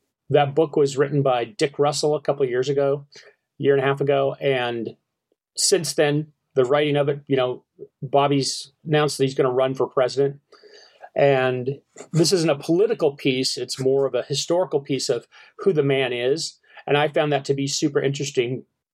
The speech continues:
He, he's been in the crosshairs of a lot of media the last couple of years. And so to get kind of the backstory and his version of reality, you can imagine it's probably not the same as C N N's.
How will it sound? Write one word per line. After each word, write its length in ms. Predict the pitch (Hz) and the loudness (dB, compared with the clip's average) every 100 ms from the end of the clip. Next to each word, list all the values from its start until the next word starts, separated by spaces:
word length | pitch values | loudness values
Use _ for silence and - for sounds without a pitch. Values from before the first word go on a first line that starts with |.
| _ | _
He, 80 | - - | -6 0
he's 200 | 156 156 | 2 4
been 140 | 214 | 2
in 60 | 190 | 2
the 80 | 143 | 0
crosshairs 480 | 170 170 170 147 | 0 0 0 -2
of 80 | 120 | -4
a 40 | 120 | -4
lot 300 | 123 131 127 | 0 0 -2
of 100 | 117 | -2
media 280 | 131 120 | -2 -4
the 80 | 117 | -4
last 260 | 123 127 - | -6 -6 -4
couple 240 | 127 131 | -4 -4
of 60 | - | -4
years. 340 | - 139 - _ - - - | -6 -12 -16 _ -20 -16 -4
And 160 | 160 143 | 4 4
so 220 | 151 147 | 4 2
to 80 | 143 | 2
get 240 | 143 147 | 0 -2
kind 160 | - 170 | 0 0
of 80 | 143 | 2
the 80 | 139 | 0
backstory 800 | 147 156 - - 156 151 139 131 | 0 -2 -2 0 2 2 0 -4
and 100 | 135 | -4
his 280 | 170 151 | -2 -2
version 400 | 131 143 143 135 | 0 -2 0 -2
of 120 | 131 123 | -2 0
reality, 840 | 127 131 131 135 131 127 120 117 _ _ _ _ - | 0 2 0 0 0 -2 -4 -6 _ _ _ _ -6
you 120 | 147 | 0
can 140 | 156 | 2
imagine 320 | 147 147 135 | 2 0 -2
it's 80 | 135 | -4
probably 400 | - 143 139 120 | 0 0 0 0
not 200 | 139 143 | 0 0
the 80 | 143 | -2
same 320 | - 147 135 | -2 -2 -2
as 140 | 127 - | -4 -4
C 140 | 139 | -2
N 80 | 127 | -2
N's. 380 | 120 113 - | -6 -8 -14